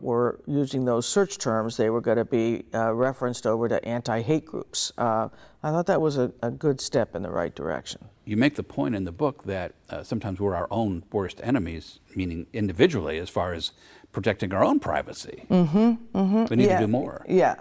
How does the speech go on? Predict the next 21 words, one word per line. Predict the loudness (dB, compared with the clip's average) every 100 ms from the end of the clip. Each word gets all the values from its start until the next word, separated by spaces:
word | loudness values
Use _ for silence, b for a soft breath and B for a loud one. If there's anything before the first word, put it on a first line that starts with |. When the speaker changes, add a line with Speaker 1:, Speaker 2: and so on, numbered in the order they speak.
| -2
Speaker 1:
indeed. | -2 2 2 2 0
And, | 2 4 4 0 B B B -2
uh, | 2 2
there | 4 4
are, | 4 2 0
uh, | 0 2 0 0
techniques | -4 -2 0 0
people | -2 -2 0
can | 2
use | 4 4 4 0
to, | 0 2 2 -2 0
uh, | 2 2
protect | 0 -2 -2 0
their | 0
passwords | 0 0 0 0 2 4 4 0
and | 0 2 0 -2 -6
protect | -4 -2 -4 0
their, | 0 2 -2 -6 B B B -4
uh, | 0 0 0 -4 -8 -12
uh, | -10 -8 -10 -16 _
their, | -6 -4 -4